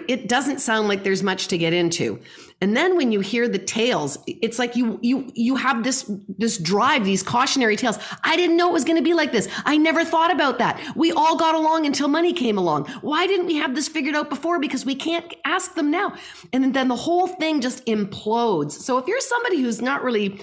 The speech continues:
thinking like, "Wh-, why do I need to listen to this podcast about estate planning and executorship?" You haven't done it yet. You haven't been there.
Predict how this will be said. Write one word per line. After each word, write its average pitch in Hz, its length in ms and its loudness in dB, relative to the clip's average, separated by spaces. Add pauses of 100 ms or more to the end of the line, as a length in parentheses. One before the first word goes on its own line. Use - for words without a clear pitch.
(120)
thinking 220 160 -2
like, 185 140 0
"Wh-, - 460 -10
why 370 160 0
do 466 120 0
I 349 40 0
need 247 220 0
to 185 80 -2
listen 170 400 -2
to 165 120 -2
this 165 160 -4
podcast 160 580 -4
about 147 220 -4
estate 151 340 -4
planning 151 400 -2
and 151 80 -2
executorship?" 160 600 -4
You 269 240 2
haven't 262 500 0
done 247 220 4
it 480 120 0
yet. 160 200 0
You 196 100 0
haven't 254 480 0
been 269 240 2
there. 160 240 -2